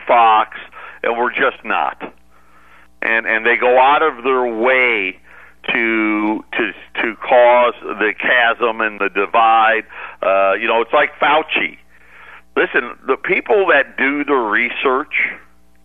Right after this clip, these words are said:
about Doctor Fauci, you got doubts. Believe me, I, I didn't, listen, I never heard of the guy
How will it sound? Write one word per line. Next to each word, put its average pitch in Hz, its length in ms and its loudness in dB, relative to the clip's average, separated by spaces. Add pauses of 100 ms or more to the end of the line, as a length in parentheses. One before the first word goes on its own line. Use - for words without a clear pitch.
(760)
about 120 420 0
Doctor 120 400 2
Fauci, 127 680 -2 (1500)
you - 160 -2
got 214 260 2
doubts. 131 380 2 (460)
Believe 165 320 2
me, 98 180 -6 (240)
I, 151 260 2
I 127 140 4
didn't, 151 480 0
listen, 127 260 0
I 123 100 2
never 147 280 0
heard 151 240 -2
of 107 120 -2
the - 80 -4
guy 69 300 -4